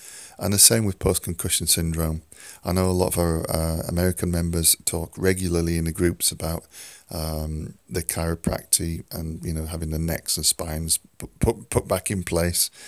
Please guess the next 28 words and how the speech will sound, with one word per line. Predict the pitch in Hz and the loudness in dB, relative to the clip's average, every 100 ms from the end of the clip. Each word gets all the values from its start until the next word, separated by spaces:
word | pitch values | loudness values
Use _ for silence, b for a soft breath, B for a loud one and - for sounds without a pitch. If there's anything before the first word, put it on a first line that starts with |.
| B B | B B
and | - 85 87 | -2 0 0
that's | - - | 0 0
really | 87 85 | 0 0
good. | 87 90 80 - B B B B | 0 0 0 -4 B B B B
Um, | 80 85 82 82 | -4 -2 -2 -2
so | 87 92 | 0 0
that's | 90 - | 2 2
something | - 85 - 85 | 2 2 -2 -2
that | 82 - _ - | -4 -6 _ -12
everybody, | 85 87 87 85 80 | -10 -6 -4 -2 -4
I | |
think, | 78 85 82 | -4 -6 -6
should | - - | -6 -4
go, | 92 | -4
at | 82 | -2
least | 110 110 104 - | 0 2 2 0
go | 87 | -4
for | 78 82 | -2 -4
a | 78 | -2
checkup | - 82 - 82 - - | -2 -2 -6 -10 -14 -12
at | - - | -8 -2
some | - 82 | -2 -2
point | 80 76 78 _ B B B B | -4 -4 -4 _ B B B B
if | 82 - | -6 -4
they're | 78 | -4
experiencing, | 71 - 92 80 78 - 78 78 | -2 -2 -2 -2 0 0 0 -2
like, | 78 - | -4 -4
major | 80 80 78 73 80 | -2 0 0 -2 -4